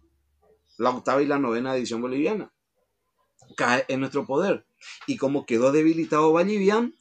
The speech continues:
al renglón seguido, cae el Fortín Vallivian. Efecto dominó. Y ahí, pues, se cumple lo que decía Estigarribia, ¿no? Eh, la liquidación del ejército boliviano es asunto matemático. Matemático. El tipo veía la guerra como un tablero de ajedrez.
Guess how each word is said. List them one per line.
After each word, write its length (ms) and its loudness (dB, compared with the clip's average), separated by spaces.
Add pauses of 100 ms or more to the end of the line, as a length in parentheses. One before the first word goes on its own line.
al 160 -4
renglón 300 0
seguido, 500 0 (180)
cae 500 0
el 120 0
Fortín 320 -4
Vallivian. 520 -6 (1500)
Efecto 400 -4
dominó. 420 -4 (240)
Y 320 -4
ahí, 140 2
pues, 160 0
se 100 -2
cumple 200 -4
lo 100 6
que 80 2
decía 200 -2
Estigarribia, 600 -2
¿no? 340 -6
Eh, 180 -4
la 160 -4
liquidación 580 0
del 100 0
ejército 440 -2
boliviano 300 -2
es 60 -8
asunto 380 -10 (180)
matemático. 720 -12 (480)
Matemático. 600 -8
El 100 -6
tipo 260 2
veía 240 0
la 120 0
guerra 300 -4
como 220 -6
un 220 -10
tablero 480 -4
de 40 -2
ajedrez. 600 -10